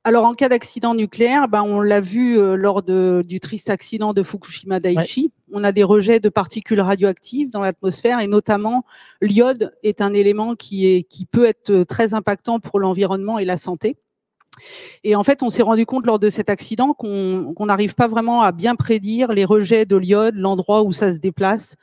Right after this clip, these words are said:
Speaker 1: et donc quel va être l'impact à l'échelle, euh, régionale, continentale et internationale. Donc l'objectif du cluster Oversea, c'est de développer par modélisation moléculaire une meilleure compréhension des particules composées, euh, d'atomes d'iode.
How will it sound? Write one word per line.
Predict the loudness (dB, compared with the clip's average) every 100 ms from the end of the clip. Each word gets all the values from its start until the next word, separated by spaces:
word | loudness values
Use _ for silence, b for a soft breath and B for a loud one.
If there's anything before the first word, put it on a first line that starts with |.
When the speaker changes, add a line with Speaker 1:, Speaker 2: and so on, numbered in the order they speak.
| b b b
Speaker 1:
et | -2
donc | 0 0
quel | 0 2
va | 2
être | 0 0
l'impact | -2 0 -2 -4 -20 -12 -4
à | 0
l'échelle, | 0 2 2 4
euh, | 4 4
régionale, | 2 2 2 2 2 0
continentale | -2 -8 -4 -4 -2 -2 -2
et | -2
internationale. | -2 -4 -4 -6 -8 -8 -14 _ b b b b
Donc | 0
l'objectif | 2 2 0 0 0 2
du | 0
cluster | 2 0 2 2
Oversea, | 2 0 -2 -4 -4 -6 _ _ _ -20 -20
c'est | -6 -2 2
de | 2
développer | 0 0 0 0 0
par | -2
modélisation | -2 -2 -2 0 0 -2
moléculaire | -2 -2 -2 -2 0 0
une | 0 -2
meilleure | 0 0 0
compréhension | -2 -4 -2 -2 -4 -4 -4 -4 b b b -4
des | -2
particules | -2 -6 -8 0 2 4 2
composées, | 0 -2 0 2 2 2
euh, | 2 2 2 0 0
d'atomes | -2 -2 -2
d'iode. | 0 0